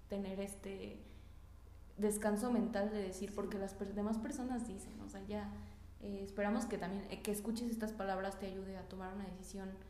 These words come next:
Speaker 1: pues, más reflexiva y más, ahí sí voy a usar la palabra suave, porque no hay de otra, o sea, realmente haz lo que se sienta bien para tu cuerpo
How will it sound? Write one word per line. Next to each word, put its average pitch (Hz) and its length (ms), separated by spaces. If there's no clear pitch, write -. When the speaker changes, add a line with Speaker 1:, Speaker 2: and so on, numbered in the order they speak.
Speaker 1:
pues, 214 180
más 214 440
reflexiva 226 680
y 214 140
más, 208 680
ahí 196 240
sí 208 160
voy 202 100
a 196 60
usar 190 180
la 196 140
palabra 185 340
suave, 185 340
porque 208 240
no 196 100
hay 196 80
de 202 100
otra, 233 280
o 175 40
sea, 190 140
realmente 214 480
haz 208 220
lo 214 140
que 202 100
se - 120
sienta 226 360
bien 208 200
para 196 180
tu 185 120
cuerpo 196 380